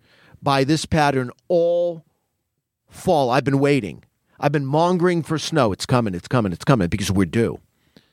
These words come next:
I think the probability is low on this because you don't have the injection of cold air before the storm. However, it's not zero. And if there would be something, it would be Christmas Eve.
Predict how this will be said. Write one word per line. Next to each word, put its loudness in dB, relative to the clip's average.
I 4
think 0
the -2
probability 0
is -6
low 0
on 2
this 0
because -4
you -4
don't 2
have 2
the -2
injection 0
of -4
cold 0
air 4
before -2
the -8
storm. -10
However, 2
it's 0
not 2
zero. -2
And 2
if 0
there 2
would 0
be 0
something, -2
it -2
would 4
be 2
Christmas 0
Eve. 0